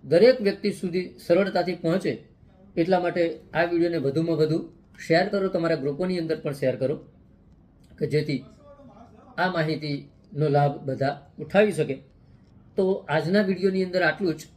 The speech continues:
નવા વીડિયો સાથે આપણે ફરી ઉપસ્થિત થઈશું.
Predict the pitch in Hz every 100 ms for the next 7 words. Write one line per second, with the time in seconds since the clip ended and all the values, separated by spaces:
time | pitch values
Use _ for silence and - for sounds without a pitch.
0 | - - 131 143 165 160 165 165 165 156
1 | 156 151 165 127 - - - - - 156
2 | 160 156 - - - 139 151 160 151 -
3 | 220 170 180